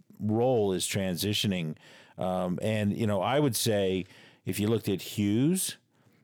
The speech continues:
media managers, it's probably the men and women that sit in our office here because we're the ones driving it. We're the ones asking for it, pushing for it,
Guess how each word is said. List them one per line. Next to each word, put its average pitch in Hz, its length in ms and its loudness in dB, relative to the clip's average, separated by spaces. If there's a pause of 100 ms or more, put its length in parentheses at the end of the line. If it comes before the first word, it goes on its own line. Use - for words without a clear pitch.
media 135 320 2
managers, 131 720 0
it's - 100 -10
probably 113 500 0
the 85 320 -2
men 104 220 0
and 98 100 0
women 101 220 2
that 92 60 0
sit 95 220 -2
in 95 40 -2
our 107 180 0
office 107 360 -2
here 113 320 -4 (420)
because 107 240 0
we're 120 140 4
the 113 80 2
ones 110 240 2
driving 98 400 0
it. 78 80 -2
We're 104 100 0
the 113 80 0
ones 107 240 0 (360)
asking 113 420 -2
for 92 220 -2
it, 90 40 -6
pushing 98 340 -2
for 95 300 0
it, - 180 -2